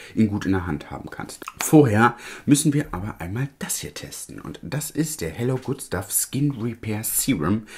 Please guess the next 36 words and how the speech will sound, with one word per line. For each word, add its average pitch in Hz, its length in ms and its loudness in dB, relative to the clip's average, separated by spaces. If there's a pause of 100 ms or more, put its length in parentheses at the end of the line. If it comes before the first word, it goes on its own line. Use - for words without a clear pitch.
(220)
mit - 180 0
Ceramiden 107 600 4
und - 280 -4
Hafer. 143 440 -2
Ich - 140 -4
weiß 127 200 4
jetzt - 180 2
nicht, 175 200 2
ob - 120 -8
das - 240 -2
ein 104 360 0
Primer 120 500 0
ist - 200 -4
oder 113 220 -4
ob 101 120 -6
es 110 120 -8
ein 101 60 -2
Skincare-Produkt - 800 -2
ist, 165 240 0
weswegen 123 320 0
wir 120 60 0
ihn 120 80 0
nur 117 120 0
auf 104 160 -8
einer 98 200 -4
halben 117 200 -4
Seite 98 240 -4
meines 87 260 -6
Gesichtes - 360 -8
auftragen. - 540 -10 (520)
Hat - 200 2 (100)
achtundneunzig 151 600 0
Prozent 127 460 -2
Inhaltsstoffe 104 560 -2
natürlichen 87 600 0
Ursprungs, 143 600 4